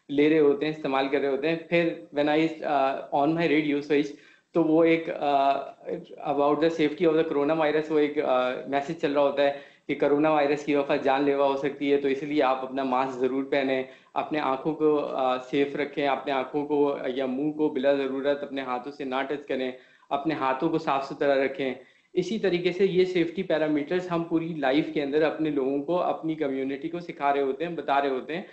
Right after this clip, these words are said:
ताकि इस कोविड नाइनटीन के virus से हम एक दूसरे को protect कर सकें, जो कि बहुत ज़रूरी है।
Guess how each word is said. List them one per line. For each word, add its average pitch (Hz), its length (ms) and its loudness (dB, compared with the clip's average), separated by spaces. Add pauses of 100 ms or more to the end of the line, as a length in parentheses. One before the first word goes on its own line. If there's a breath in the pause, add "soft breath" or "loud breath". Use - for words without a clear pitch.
(260 loud breath)
ताकि 151 240 0
इस 170 240 -2
कोविड 170 380 2
नाइनटीन 160 480 -2
के 160 60 -2
virus 135 500 2
से 139 140 0
हम 147 200 -2
एक 139 180 0
दूसरे 139 300 -2
को 165 140 -2
protect 151 420 -2
कर 151 60 -2
सकें, 151 400 -8
जो 147 120 -6
कि 147 180 -2
बहुत 135 320 -2
ज़रूरी 120 340 -6
है। 113 180 -10